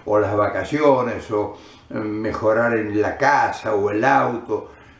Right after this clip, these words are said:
ya no se va a poder hacer. O sea, ya no es,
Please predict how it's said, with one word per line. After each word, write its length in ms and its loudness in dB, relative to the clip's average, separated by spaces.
ya 260 0
no 140 -2
se 140 -10
va 120 0
a 60 -8
poder 240 -6
hacer. 580 -4
O 60 -16
sea, 280 -2
ya 280 2
no 380 6
es, 140 0